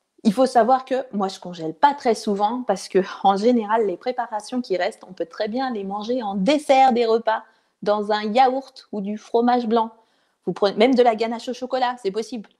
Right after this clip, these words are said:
Vous prenez votre ganache au chocolat, vous la faites un petit peu tiédir, vous rajoutez un fromage blanc dedans, vous mélangez, c'est trop bon. Un curd, un curd de fruits, il n'y a même pas besoin de faire chauffer. Oh,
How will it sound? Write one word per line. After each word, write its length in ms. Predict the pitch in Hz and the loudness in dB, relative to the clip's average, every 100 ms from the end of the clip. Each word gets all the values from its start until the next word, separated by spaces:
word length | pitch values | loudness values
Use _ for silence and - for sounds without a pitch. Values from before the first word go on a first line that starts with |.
| _ - | _ -10
Vous 100 | 180 | -6
prenez 240 | 208 220 | -2 -2
votre 160 | 208 180 | -2 -2
ganache 300 | 208 233 233 | -4 -8 -8
au 40 | |
chocolat, 380 | 214 202 226 254 | -8 -4 -2 0
vous 80 | 196 | -2
la 140 | 175 | -4
faites 180 | 185 - | -6 -8
un 100 | 208 | -6
petit 120 | 202 208 | -6 -2
peu 140 | 226 | -2
tiédir, 560 | 220 240 214 277 285 - _ - _ | 0 -2 2 2 2 0 _ -20 _
vous 80 | 151 | -8
rajoutez 300 | 165 196 202 | -2 -2 -2
un 140 | 214 196 | -6 -4
fromage 340 | 208 190 196 | -4 -4 -2
blanc 140 | 202 220 | -2 2
dedans, 260 | 214 269 | 2 2
vous 120 | 226 | 2
mélangez, 540 | 196 190 196 202 277 269 _ _ _ _ | 0 0 0 2 0 -2 _ _ _ _
c'est 160 | - | -16
trop 180 | - 226 | -2 0
bon. 220 | 220 254 - _ _ _ | 4 2 0 _ _ _
Un 140 | 190 196 | -4 2
curd, 320 | 247 247 170 - - | 4 4 2 -10 -16
un 80 | 185 | -6
curd 240 | 214 202 | -4 0
de 80 | 190 | -2
fruits, 220 | 190 240 | -2 -6
il 40 | |
n'y 60 | 190 | -6
a 40 | |
même 180 | 175 180 | -8 -8
pas 80 | 185 | -8
besoin 160 | 180 190 | -8 -8
de 40 | |
faire 140 | 185 | -8
chauffer. 400 | - 190 208 214 220 | -6 -6 -4 -6 -6
Oh, 240 | 277 | -8